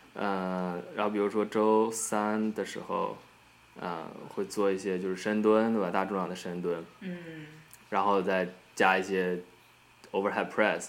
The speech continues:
Speaker 1: 就是这个练肩膀的。然后呢，周五的话就是比如说，呃，再去练胸，然后去，去做这个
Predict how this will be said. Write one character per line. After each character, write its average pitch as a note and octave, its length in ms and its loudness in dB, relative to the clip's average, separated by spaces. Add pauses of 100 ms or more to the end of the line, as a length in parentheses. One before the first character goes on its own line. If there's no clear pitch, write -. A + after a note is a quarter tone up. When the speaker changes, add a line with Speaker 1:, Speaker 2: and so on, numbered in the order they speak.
(140)
Speaker 1:
就 F2+ 60 -10
是 F2 320 -8
这 F2+ 100 -6
个 E2 80 -4
练 F#2+ 180 -2
肩 G2+ 240 0
膀 E2+ 240 -2
的。 - 80 -14 (540)
然 G#2 140 2
后 A2 160 2
呢， G2+ 180 0
周 G#2+ 260 4
五 F#2+ 140 2
的 F2 80 0
话 F2+ 220 0
就 F2+ 140 -8
是 E2+ 120 -8
比 E2 80 -12
如 E2 180 -8
说， F2 340 -6 (760)
呃， F2+ 240 -8 (720)
再 F#2+ 160 0
去 F#2 180 -8
练 F#2 200 -2
胸， F2+ 400 -4
然 E2+ 80 -2
后 E2 120 -2
去， E2+ 280 -10
去 - 180 -12
做 E2+ 240 -6
这 E2 180 -6
个 E2+ 300 -8